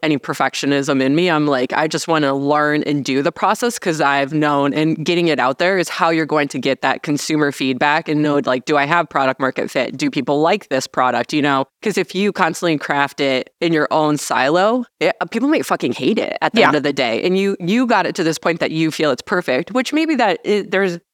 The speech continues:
Speaker 1: some power in that and being like, "I really care about this product." But if your end goal is also to make a living off of it, like, you do need product market fit at some point too. You kinda need those two truths at the same time.
Speaker 2: Yeah.
Speaker 1: So for our audience, I think it's important because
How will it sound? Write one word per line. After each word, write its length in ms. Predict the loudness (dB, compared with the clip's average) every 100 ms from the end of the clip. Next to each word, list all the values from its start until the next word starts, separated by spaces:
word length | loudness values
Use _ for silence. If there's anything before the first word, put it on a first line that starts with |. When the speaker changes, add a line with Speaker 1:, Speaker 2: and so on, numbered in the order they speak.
| _
Speaker 1:
some 300 | -4 0 0
power 400 | 2 2 2 2
in 100 | 2
that 140 | 2 2
and 100 | 0
being 140 | 2
like, 160 | 0 0
"I 220 | 0 2
really 260 | 2 0 0
care 220 | 0 0
about 160 | 0 -2
this 120 | -2
product." 320 | 0 0 -2
But 140 | -2
if 180 | 0 -2
your 300 | 0 0 0 -6 _ -2
end 200 | 0 2
goal 180 | 2 2
is 160 | 0
also 300 | 0 0 -2
to 360 | -2 0 0 -2 -4 _ -4
make 340 | 0 0 0
a 60 | 0
living 340 | 0 2 2
off 220 | 0 0
of 140 | 0 0
it, 200 | 0 0
like, 160 | -2
you 140 | -2 -4
do 280 | -2 0 2
need 400 | 2 0 0 -4 -6
product 320 | -2 -2 0
market 300 | -4 -2 -4
fit 140 | -4 -2
at 260 | -2 -2
some 140 | -2 -2
point 260 | 0 0
too. 140 | -2 -4
You 220 | -2 0
kinda 220 | 2 2
need 160 | 2 0
those 180 | 0 -2
two 220 | -2 -4
truths 340 | -2 -2 -2
at 140 | -4 -4
the 80 | -2
same 200 | -2 -2
time. 240 | -2 0
Speaker 2:
Yeah. 160 | 2 2 -2 -6
Speaker 1:
So 400 | 0 2 0 -2 _ _ _ _
for 120 | 0
our 220 | 2 2 2
audience, 360 | 2 0 0
I 60 | -2
think 160 | 0
it's 140 | 0 0
important 460 | -2 0 2 2
because 340 | 2 0 0